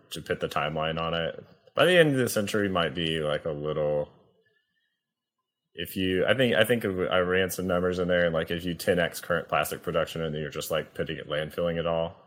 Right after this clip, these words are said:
um, I think it was a little over, like, a hundred years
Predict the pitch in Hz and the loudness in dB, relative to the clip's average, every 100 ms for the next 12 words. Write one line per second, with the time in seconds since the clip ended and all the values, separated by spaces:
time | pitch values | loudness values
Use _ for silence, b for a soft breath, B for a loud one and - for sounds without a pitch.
0 | - 82 73 71 - _ _ _ _ _ | -6 -4 -4 -8 -14 _ _ _ _ _
1 | _ _ _ _ _ _ 85 82 82 76 | _ _ _ _ _ _ -4 -4 -2 -2
2 | 82 80 85 85 85 76 73 78 85 82 | 0 2 4 2 2 0 -2 -4 -4 -2
3 | 87 85 85 95 - _ _ _ _ 90 | 0 0 -4 -10 -20 _ _ _ _ -8
4 | 90 95 98 104 - - | -2 0 0 -2 -6 -12